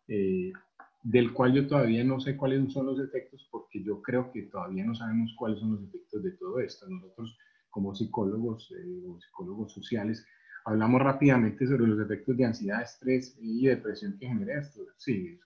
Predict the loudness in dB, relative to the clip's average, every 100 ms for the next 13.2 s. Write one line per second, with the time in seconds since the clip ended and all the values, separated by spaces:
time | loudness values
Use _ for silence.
0 | _ -18 -16 -16 -20 _ -12 -4 -2 -2
1 | -4 -10 -4 0 0 0 -6 -8 -6 -4
2 | -4 -6 -8 -10 -12 _ _ -14 -14 _
3 | _ _ _ _ _ -6 0 2 2 0
4 | -4 -10 _ _ _ _ _ _ _ -6
5 | 2 4 6 6 8 6 6 2 2 2
6 | 4 4 2 0 0 2 4 6 4 4
7 | 4 4 2 0 -2 -6 -8 -4 -2 -2
8 | -2 0 2 0 -2 -8 -12 -10 -8 -6
9 | -6 -4 -8 -6 -6 -4 -6 -6 -8 -10
10 | -12 -12 -8 0 2 2 -2 -6 _ _
11 | _ -10 -4 2 4 2 -6 -10 -10 -6
12 | -2 0 2 4 4 4 4 2 0 -4
13 | -12 -10